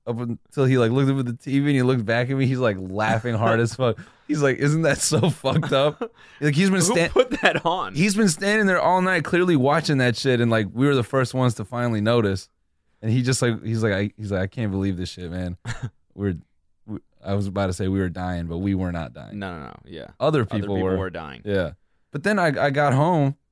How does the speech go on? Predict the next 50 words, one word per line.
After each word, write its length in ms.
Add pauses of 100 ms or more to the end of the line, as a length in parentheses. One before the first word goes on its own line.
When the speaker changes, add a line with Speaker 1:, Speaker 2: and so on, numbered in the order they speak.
(360)
Speaker 1:
or 180
I 120
was, 160
like, 180
la-, 160 (340)
chuckling 400
at 120
Twitter 240
moments 380
yesterday 420
on 80
the 60
way 120
to 60
the 120
airport, 440
'cause 100
that's 160
all 220
it 80
was. 340
Speaker 2:
Oh, 120
yeah. 280 (100)
That's 200
all 100
Twitter 260
moments 320
ever 280
is, 240
dude. 260 (140)
Speaker 1:
People 320
who 180
are 160
dead. 380 (320)
Speaker 2:
Yeah. 220 (100)
It's 160
like 120
James 320
Charles, 600
new 480 (420)
makeup 420
palette, 420
and 140
then 200
here's 300
everyone 400
else 220
that 180
died. 340
Speaker 1:
Yeah. 360